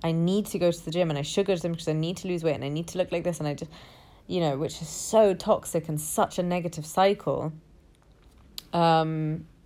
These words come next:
or am I doing this because actually I love my body and I want to give this to my body? And then with that, being patient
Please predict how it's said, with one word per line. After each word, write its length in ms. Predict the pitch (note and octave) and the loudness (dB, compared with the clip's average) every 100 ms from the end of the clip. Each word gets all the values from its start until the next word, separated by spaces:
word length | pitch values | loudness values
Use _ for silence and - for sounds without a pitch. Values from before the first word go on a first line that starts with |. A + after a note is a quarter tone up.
| _ _ - | _ _ 2
or 140 | G3 | 2
am 100 | G3+ | 4
I 100 | G3+ | 2
doing 260 | A3+ A#3 G#3+ | 4 4 2
this 160 | F#3+ | -2
because 260 | - F#3 F#3 | -4 -4 0
actually 320 | F#3 - F#3 | 0 0 0
I 60 | E3+ | 2
love 200 | F#3 G3 | 2 0
my 120 | D#3 | 0
body 240 | D3+ D3 | 0 0
and 100 | D3 | -2
I 60 | D3 | -4
want 240 | D3+ D#3 | -4 -8
to 80 | - | -8
give 200 | D3+ D3+ | -8 -6
this 140 | D#3 - | -8 -8
to 120 | D3 | -8
my 100 | - | -6
body? 380 | D3+ - - - - - _ _ _ _ _ _ - | -6 -6 -8 -14 -20 -20 _ _ _ _ _ _ -2
And 140 | F3+ | 0
then 200 | F3 F3 | 2 2
with 240 | F3 F#3 - | 2 0 2
that, 260 | E3 - | 2 2
being 240 | - E3 D#3 | -2 -2 -4
patient 880 | - - E3+ - C#3+ C#3 - - | -8 -6 -6 -4 -8 -8 -12 -18